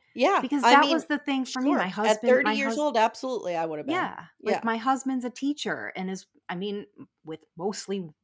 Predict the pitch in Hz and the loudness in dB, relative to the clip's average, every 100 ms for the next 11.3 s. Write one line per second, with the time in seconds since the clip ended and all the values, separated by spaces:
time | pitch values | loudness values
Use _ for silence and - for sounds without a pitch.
0 | - 208 208 180 170 185 - 208 196 185 | -8 -4 -2 -2 -2 -4 -6 -8 -6 -8
1 | 156 - 175 165 165 151 143 - 156 151 | -10 -8 -4 -4 -6 -8 -10 -10 -10 -8
2 | 202 - 202 208 202 - 226 226 220 220 | -8 -6 -4 -4 -4 -6 -4 -4 -4 -4
3 | 220 247 - 165 - 90 131 - - _ | -6 -8 -8 -12 -10 -12 -10 -12 -16 _
4 | _ _ 190 190 196 202 - 196 - - | _ _ -8 -6 -8 -12 -10 -8 -6 -4
5 | 160 190 190 170 151 156 165 160 170 160 | -4 -4 -8 -8 -6 -4 -6 -8 -8 -8
6 | 156 170 165 185 - 214 220 285 185 113 | -8 -8 -8 -8 -8 -6 -2 0 -2 -6
7 | 165 196 208 208 247 143 196 202 - 180 | -8 -6 -6 -8 -8 -6 -6 -8 -10 -10
8 | 160 165 _ - 147 143 170 240 - 180 | -10 -16 _ -10 -8 -6 -8 -10 -10 -12
9 | 196 160 160 165 151 220 _ 170 160 - | -12 -12 -8 -6 -6 -8 _ -8 -6 -6
10 | 208 233 - - 208 147 110 151 - 190 | -6 -6 -8 -8 -8 -8 -10 -12 -6 -6
11 | 233 247 - | -6 -8 -10